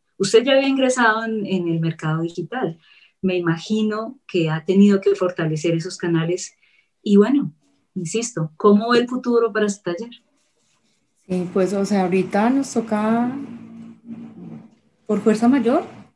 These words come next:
Speaker 2: estar en el mercado digital, o si no, no podemos tener oportunidad de venta. No tenemos ferias, no tenemos eventos, ruedas de negocios en las que podamos dar a conocer nuestro producto.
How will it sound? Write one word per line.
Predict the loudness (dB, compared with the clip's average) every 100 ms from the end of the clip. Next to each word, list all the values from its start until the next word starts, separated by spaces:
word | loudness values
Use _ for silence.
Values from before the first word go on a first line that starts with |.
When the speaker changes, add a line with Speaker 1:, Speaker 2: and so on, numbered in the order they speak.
| _ -4
Speaker 2:
estar | 0 0 2
en | 4
el |
mercado | 2 2 -2 -2
digital, | -2 -2 -2 -2
o | -4
si | 0
no, | 0 -2 -6
no | -8 -4
podemos | -4 -4 -6
tener | -6 -6 -6
oportunidad | -6 -10 -8 -4 -4 -4
de | -6
venta. | -6 -8 -6
No | -6 -6
tenemos | -6 -6 -4 -8 -6
ferias, | -2 0 0 0 -2 -4 -10 _ _ _ _ -8
no | -2
tenemos | -2 0 0 0
eventos, | 0 0 -2 -2 -6 -4
ruedas | -2
de | 0 0
negocios | 0 0 0 0
en | 0
las | -2
que | -6 -8
podamos | -6 -6 -4
dar | -2 -2
a | -4
conocer | -6 -8 -6 -4
nuestro | -4 -6 -2
producto. | 0 0 -4